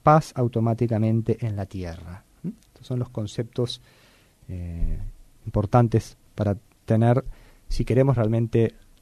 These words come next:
lo que llama la paz en la tierra, ¿verdad? Swami Vishnu Devananda, eh, que era nuestro maestro directo, discípulo de Shivananda,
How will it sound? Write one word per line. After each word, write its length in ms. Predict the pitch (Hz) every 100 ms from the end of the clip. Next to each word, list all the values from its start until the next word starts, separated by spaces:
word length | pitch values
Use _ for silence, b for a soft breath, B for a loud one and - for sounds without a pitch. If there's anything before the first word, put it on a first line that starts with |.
| _
lo 140 | 101 98
que 100 | 98
llama 220 | 104 107
la 100 | 98
paz 320 | - 113 -
en 80 | 98
la 100 | 92
tierra, 460 | - 95 87 82 85
¿verdad? 280 | 92 123 170 b b b b -
Swami 420 | - 113 113 107
Vishnu 260 | 110 - 120
Devananda, 680 | 113 113 120 127 139 156 -
eh, 460 | - 101 95 90 90
que 80 | -
era 120 | 98
nuestro 280 | 95 - 95
maestro 260 | 95 - 98
directo, 400 | 101 117 123 92
discípulo 400 | 92 - - 104
de 80 |
Shivananda, 560 | 95 110 107 117 123 151